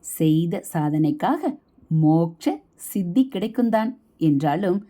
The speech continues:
அது இப்போது என்றில்லாமல் எப்போதோ கோடி கோடி வருஷத்திற்கப்புறம் ஏற்படக்கூடிய ஆத்யந்திக பிரளயத்தின் போதுதான் கிடைக்கும்படியாக தள்ளி ரொம்ப தள்ளி போவதாக ஆகிவிடும்.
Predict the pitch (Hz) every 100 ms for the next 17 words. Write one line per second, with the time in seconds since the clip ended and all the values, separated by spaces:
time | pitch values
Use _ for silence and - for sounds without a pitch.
0 | _ _ 185 151 151 - 165 170 175 220
1 | 156 151 151 156 175 202 220 - _ -
2 | 147 147 156 151 165 214 208 226 _ _
3 | - 160 165 180 208 220 - - 156 165
4 | 190 240 - 143 - 170 175 156 151 -
5 | 208 196 220 - _ - 143 156 151 160
6 | 151 151 233 427 370 - _ _ _ 139
7 | 143 147 139 170 165 160 415 415 _ _
8 | - 151 175 254 254 196 165 147 143 147
9 | 156 185 247 - _ _ 180 160 156 156
10 | 156 151 160 160 165 175 165 151 240 370
11 | 320 - _ _ 151 175 175 208 220 240
12 | 311 - - 156 190 240 175 156 147 156
13 | 175 226 196 220 _ - 226 233 214 208
14 | 208